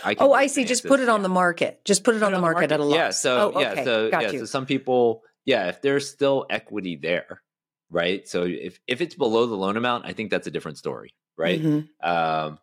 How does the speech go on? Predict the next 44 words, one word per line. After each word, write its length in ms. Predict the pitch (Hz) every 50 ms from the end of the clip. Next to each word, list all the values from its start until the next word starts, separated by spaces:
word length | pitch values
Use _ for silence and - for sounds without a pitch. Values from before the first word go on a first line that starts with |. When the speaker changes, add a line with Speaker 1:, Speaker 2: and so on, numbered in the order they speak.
| _ -
Speaker 2:
But 120 | 190 190
if 80 | 185 214
you 80 | 254 247
Speaker 1:
there, 80 | 247
Speaker 2:
can 80 | 214 190
put 140 | 214 226 226
Speaker 1:
yeah. 60 | 226
Speaker 2:
it 40 | 226
on 100 | 220 220
the 80 | 214
market, 420 | 202 196 190 180 180 - 185 160 -
sell 340 | - - 185 175 175 175
it 60 | 170 -
at 140 | - 165
a 60 | 175 170
loss, 480 | 160 160 156 156 151 156 156 - -
try 140 | - 175 160
to 80 | 160 160
make 280 | 160 156 151 151 -
your 80 | 156 151
investors 400 | 151 143 143 139 - 160 143 -
whole 220 | - 151 135 135
somehow. 560 | - - 143 135 139 139 131 127 127 135 135 - - - - - - - - - _
Speaker 1:
Somehow, 440 | - - - 95 95 104 85 78 80
Speaker 2:
Or, 80 | 78 - _ _ -
Speaker 1:
right? 240 | 85 92 92 92 92
Speaker 2:
yeah. 140 | - 76 -
Speaker 1:
Maybe 260 | - 98 101 113 110
not 200 | 104 104 101 -
this 180 | - 98 - -
deal, 320 | - 92 90 90 87 85
but 160 | 82 87 80
another 280 | 80 80 82 85 85 85
deal. 360 | 80 82 80 80 80 78 - -
Speaker 2:
In 140 | - 190 175
another 280 | 170 170 160 156 160 156
Speaker 1:
Or, 40 | 151
Speaker 2:
deal. 300 | - 147 - - 147 - _ _ -
Speaker 1:
or 160 | 98 95 90
you 260 | 90 85 101 110 110
make 220 | 104 101 101 - 98
it 80 | 87
up 180 | 92 90 87 -
somehow. 580 | - 92 87 87 90 90 82 85 82 82 80